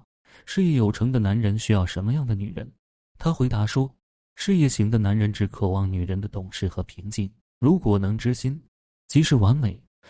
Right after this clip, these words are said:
因为他们没有别的需求，根本不需要婚姻来获得。成功的男人大都是聪明的，他们要求真不高，关键是你要知道他们想要什么。每个男人都不一样，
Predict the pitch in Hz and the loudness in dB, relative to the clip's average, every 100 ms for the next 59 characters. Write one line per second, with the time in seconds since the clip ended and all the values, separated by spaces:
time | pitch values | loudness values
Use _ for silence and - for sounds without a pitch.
0 | - - 180 165 156 151 107 101 107 85 | -10 0 0 2 0 2 2 2 2 0
1 | 95 92 - 117 - 87 113 - _ _ | -4 -4 -2 -4 -4 -8 -8 -12 _ _
2 | _ - 190 170 98 113 101 110 95 - | _ 0 2 4 2 0 0 2 2 0
3 | 113 127 110 90 - 139 - - - _ | 0 0 -2 -4 -2 -4 -4 -10 -16 _
4 | _ _ _ - 160 170 180 147 107 101 | _ _ _ -2 0 2 2 2 2 0
5 | 120 98 98 90 101 98 101 - 156 120 | 0 0 -2 -2 -2 -4 -6 -4 -4 -6
6 | 95 95 - _ _ 170 170 120 143 - | -8 -14 -18 _ _ -2 0 2 2 0
7 | 101 113 123 101 104 120 - _ _ - | 0 0 0 0 -2 -4 -10 _ _ 2
8 | 190 180 160 156 110 98 98 - 101 92 | 2 2 0 2 2 2 0 0 -2 -2
9 | 104 95 - 82 92 - 95 - _ _ | -2 -4 -6 -10 -12 -12 -14 -16 _ _
10 | _ _ 127 120 160 127 135 131 101 127 | _ _ 0 2 2 0 0 0 -2 -2
11 | 123 107 92 98 101 | -2 -4 -4 -4 -6